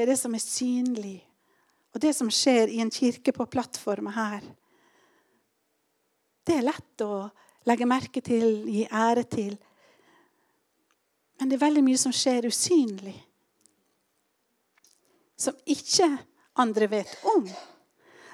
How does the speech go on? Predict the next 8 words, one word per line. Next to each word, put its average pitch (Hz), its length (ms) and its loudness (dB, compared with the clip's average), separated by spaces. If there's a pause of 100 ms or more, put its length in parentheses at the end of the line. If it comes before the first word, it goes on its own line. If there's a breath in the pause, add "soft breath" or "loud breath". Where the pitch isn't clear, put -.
Da 302 140 2
tenker 294 340 6
jeg 269 60 -2
for 269 140 8
eksempel 240 640 2
på, 254 200 2 (840 soft breath)
på 254 160 -4
bønn. 202 360 0